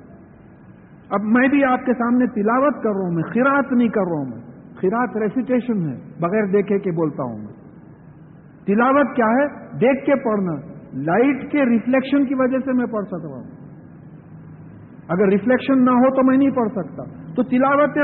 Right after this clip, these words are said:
قرآن کا کیا مطلب ہوگا کہ قرآن کو ایسا پڑھو، ایسا سمجھو، اس پہ ایسا عمل کرو کہ تم قرآن کو ریفلیکٹ کرو۔ تو یہودیوں سے وہی تقاضا ہو رہا ہے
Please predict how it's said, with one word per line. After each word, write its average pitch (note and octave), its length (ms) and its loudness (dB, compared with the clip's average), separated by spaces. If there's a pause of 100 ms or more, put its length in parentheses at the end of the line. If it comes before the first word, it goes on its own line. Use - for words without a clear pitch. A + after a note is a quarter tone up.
(120)
قرآن C#4 320 4
کا C#4+ 100 2
کیا C#4 180 2
مطلب C4+ 340 2
ہوگا B3+ 280 2 (300)
کہ C4 100 2
قرآن B3+ 440 2
کو C4+ 120 0
ایسا A#3+ 300 0
پڑھو، B3+ 320 0
ایسا A#3 300 -2 (120)
سمجھو، A#3+ 360 2
اس A#3+ 140 -4
پہ B3+ 60 0 (100)
ایسا A#3 260 0 (160)
عمل C#4 220 4
کرو B3 300 2 (300)
کہ C4+ 120 0
تم E4+ 400 4
قرآن C#4+ 300 4
کو C#4 120 2
ریفلیکٹ A3+ 380 0
کرو۔ C#3 240 -8 (1300)
تو A3+ 80 0
یہودیوں C#4 520 4
سے D#4 80 0
وہی C#4+ 240 2
تقاضا C4 420 -2
ہو A#3 180 4
رہا G3+ 160 2
ہے C#3+ 240 -6